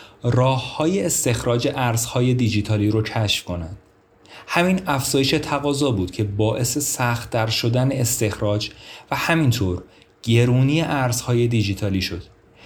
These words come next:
کسانی که کار استخراج ارزهای دیجیتالی رو انجام می‌دادند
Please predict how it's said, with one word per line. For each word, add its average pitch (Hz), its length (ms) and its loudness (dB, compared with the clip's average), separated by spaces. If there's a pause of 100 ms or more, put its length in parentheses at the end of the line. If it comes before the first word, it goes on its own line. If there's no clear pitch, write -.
(120)
کسانی 156 380 0
که 180 160 0
کار 160 280 0
استخراج 135 680 0
ارزهای 131 560 0
دیجیتالی 120 560 2
رو 127 80 2
انجام 95 460 0
می‌دادند 95 500 -2